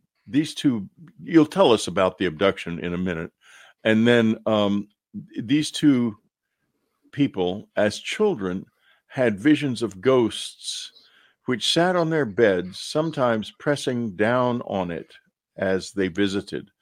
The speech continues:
Now, the last awareness of that happening happened to me this morning at about three o'clock.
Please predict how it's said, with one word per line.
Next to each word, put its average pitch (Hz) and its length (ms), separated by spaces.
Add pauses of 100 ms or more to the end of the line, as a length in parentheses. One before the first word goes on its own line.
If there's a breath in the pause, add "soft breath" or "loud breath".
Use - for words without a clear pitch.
(520 soft breath)
Now, 101 420 (720)
the 156 380
last 151 440 (720)
awareness 113 560
of 95 160
that 123 220
happening 95 520
happened 104 420
to 110 80
me 98 240
this 101 300
morning 92 400
at 80 80
about 95 320
three 107 220
o'clock. - 540